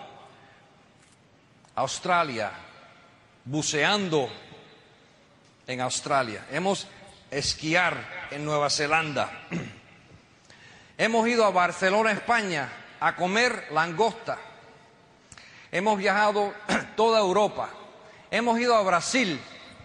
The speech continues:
Hemos ido a México. Hemos ido en vacaciones a Guadalajara, a Tijuana, a Acapulco. Hemos llevado a nuestras hijas a ver al país de México.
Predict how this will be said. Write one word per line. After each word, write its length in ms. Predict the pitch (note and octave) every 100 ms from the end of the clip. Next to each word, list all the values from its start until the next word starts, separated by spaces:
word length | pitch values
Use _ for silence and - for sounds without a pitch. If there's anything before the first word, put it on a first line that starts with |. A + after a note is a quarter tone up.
| -
Hemos 280 | A3+ A#3
ido 160 | A#3+ A#3
a 60 | G3+
México. 580 | A3+ A3+ G3+ - B2+ G#2 - - - - -
Hemos 280 | A3 A#3
ido 120 | B3 B3
en 100 | A3
vacaciones 580 | G#3 F#3+ F3+ A#3+ A#3+
a 60 | G#3+
Guadalajara, 840 | F#3+ G3 F#3 F3 G#3 G#3+ F3 C3
a 160 | D3 D3
Tijuana, 1080 | G3+ F3+ F#3+ A#3 F#3 A#2+ - - - - -
a 80 | F3
Acapulco. 800 | F#3 F3+ - B3+ B3+ F#3 D#3+ D3
Hemos 220 | F3+ A3
llevado 240 | G#3+ A3 A3+
a 40 |
nuestras 380 | G#3+ F#3+ F3+ -
hijas 320 | A#3+ G#3 E3+
a 80 | F3
ver 160 | G3+
al 140 | G3+ F3
país 220 | F3+ F#3+
de 80 | F#3+
México. 420 | G3 F#3+ D3 C3+